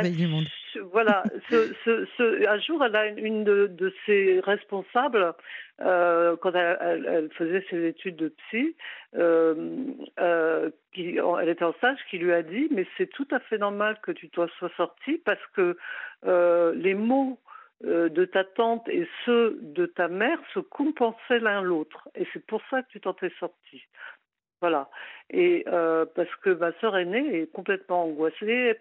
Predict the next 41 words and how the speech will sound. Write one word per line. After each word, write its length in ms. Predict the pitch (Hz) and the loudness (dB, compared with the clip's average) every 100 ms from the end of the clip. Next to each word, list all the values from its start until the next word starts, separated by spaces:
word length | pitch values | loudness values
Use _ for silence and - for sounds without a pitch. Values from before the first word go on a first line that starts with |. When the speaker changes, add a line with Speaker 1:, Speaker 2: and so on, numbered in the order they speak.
| - | -8
Speaker 2:
psychorigide, 1000 | 180 - 175 160 151 147 202 233 233 180 | -8 -2 0 0 -6 -6 -4 -4 -2 0
euh, 200 | 160 156 | 0 0
voilà. 220 | 156 147 - - - - | -2 -4 -6 -12 -14 -12
Mais, 580 | 180 202 254 339 392 370 - | -4 0 2 0 -4 -10 -8
euh, 320 | 185 185 180 180 | 0 2 4 2
en 120 | - | 0
même 220 | 190 196 202 | 0 -2 -2
temps, 180 | 330 381 | -2 2
il 80 | |
y 20 | 233 | 2
avait 240 | 185 208 | 2 0
de 60 | 196 | 0
l'amour 280 | 196 208 | -2 -2
dans 140 | 196 185 | -2 0
notre 320 | 170 - 175 | -2 -6 -8
famille. 260 | 190 202 381 | -4 -2 0
Et 140 | 226 | 0
il 60 | 190 | 0
faut 180 | 202 202 | -4 -4
savoir 420 | 208 185 202 196 - | -4 0 -2 -2 -2
aussi 440 | 170 - - 285 381 - - - - - | -2 -4 -4 -2 -2 -6 -20 -20 -20 -2
que 160 | 247 | 2
à 80 | 233 196 | 4 2
chaque 220 | 247 240 | -2 -4
fois 180 | 262 254 | -2 -4
qu'une 260 | - 196 | -6 -6
d'entre 720 | 202 190 180 - 185 - 214 | 0 0 -2 -6 -10 -4 -2
nous 340 | 190 196 220 202 - | 0 0 -2 -4 -2
a 200 | 190 196 | 0 0
eu, 300 | 208 214 190 - - - - - | -2 -6 -12 -18 -20 -20 -10 0
euh, 420 | 185 165 165 160 | 2 2 2 0
des 320 | 160 151 185 - | -2 -2 -2 -2
soucis, 480 | 180 - - 294 370 320 | -10 -8 0 2 2 2
les 240 | 185 165 | 0 0
autres 180 | 277 349 | -2 -2
sont 120 | 233 | -4
toujours 360 | 208 226 208 214 | -4 -4 0 2
là 120 | 269 - | 0 -2
pour 120 | 269 | -4
l'aider. 440 | 247 240 185 170 - - | 0 0 0 -2 -2 -2
Speaker 1:
Mhm. 260 | 214 202 | 0 0